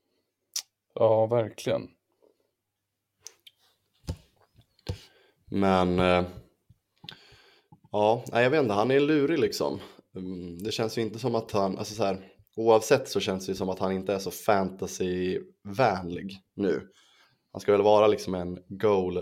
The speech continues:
Speaker 2: line back, känns det som.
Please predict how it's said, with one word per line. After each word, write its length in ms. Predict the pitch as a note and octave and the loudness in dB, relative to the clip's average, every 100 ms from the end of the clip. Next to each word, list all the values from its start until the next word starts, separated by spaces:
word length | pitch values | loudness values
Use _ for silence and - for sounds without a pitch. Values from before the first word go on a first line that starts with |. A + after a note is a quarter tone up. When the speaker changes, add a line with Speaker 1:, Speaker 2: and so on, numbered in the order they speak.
| F2+ | -2
Speaker 2:
line 540 | F2+ F2 F2 E2+ F2 F2 _ _ _ _ _ _ _ _ - - F#2+ | -2 -2 -2 -6 -8 -12 _ _ _ _ _ _ _ _ -20 -14 -4
back, 420 | G2 A2+ - - - | 0 0 -2 -14 -8
känns 300 | - F2 F2 | -2 -2 -2
det 60 | E2+ | -4
som. 240 | C#2 - | -4 -6